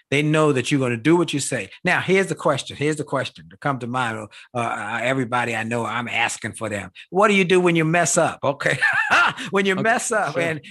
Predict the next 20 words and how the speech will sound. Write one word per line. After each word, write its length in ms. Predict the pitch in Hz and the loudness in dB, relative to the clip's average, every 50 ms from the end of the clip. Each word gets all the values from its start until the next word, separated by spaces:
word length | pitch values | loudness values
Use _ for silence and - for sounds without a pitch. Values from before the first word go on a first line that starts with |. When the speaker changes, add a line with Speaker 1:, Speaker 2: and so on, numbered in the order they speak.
| - - | -8 -6
Speaker 1:
and 120 | 165 165 | -4 -4
you 80 | 170 170 | -2 -2
gotta, 280 | 185 185 175 165 160 143 156 160 | 0 0 0 0 -2 -4 -8 -8
you 120 | 170 180 | -8 -6
know, 140 | 175 165 151 | -4 -4 -4
your, 180 | 151 156 156 147 | -4 -4 -4 -4
your, 200 | 143 147 165 165 - | -4 -4 -4 -4 -4
you 200 | 156 156 160 151 | -4 -6 -4 -4
and 80 | 147 139 | -4 -4
me, 160 | 143 147 143 | -4 -4 -4
your 240 | 131 127 120 113 107 | -4 -6 -8 -8 -8
marriage 540 | 110 123 156 196 220 226 240 233 220 220 220 | -4 -2 0 0 2 2 0 0 -2 -4 -6
is 120 | 214 180 | -8 -6
messed 400 | 185 196 214 220 220 - - - | -4 -2 -2 -2 -4 -6 -4 -2
up, 220 | 220 220 214 208 - - - - - | -2 -2 -2 -4 -8 -16 -20 -16 -14
your 100 | 135 123 | -12 -12
business 520 | 110 110 110 190 233 233 220 202 196 - 208 | -12 -4 0 0 0 2 0 -2 -4 -4 -4
is 160 | 202 196 190 | -6 -6 -4
messed 400 | 190 208 208 214 208 - - - | -2 0 0 0 -2 -4 -6 -6
up, 240 | 202 196 202 190 | -4 -4 -4 -8